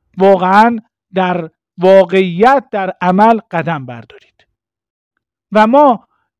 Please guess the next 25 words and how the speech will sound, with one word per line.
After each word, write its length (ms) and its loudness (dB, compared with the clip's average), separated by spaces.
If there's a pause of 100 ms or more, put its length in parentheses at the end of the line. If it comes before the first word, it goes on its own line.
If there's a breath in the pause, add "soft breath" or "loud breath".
پیام‌های 580 2
خیلی 260 -2
زیادی 460 0
رو 100 -4
دریافت 420 -2
کردیم 260 -2
که 140 -2
می‌گفتن 500 -2
آقای 380 0
شرقی، 380 -4
وقتی 320 -6
که 140 -6
شما 280 0
توی 300 -8
اپیزود 540 -2
داشتی 380 -2
توضیح 600 -4
می‌دادی، 880 2 (380)
انگار 320 2
داشتی 320 -2
با 200 0
خود 240 -2
ما 180 0
صحبت 420 -8
می‌کردی. 460 -18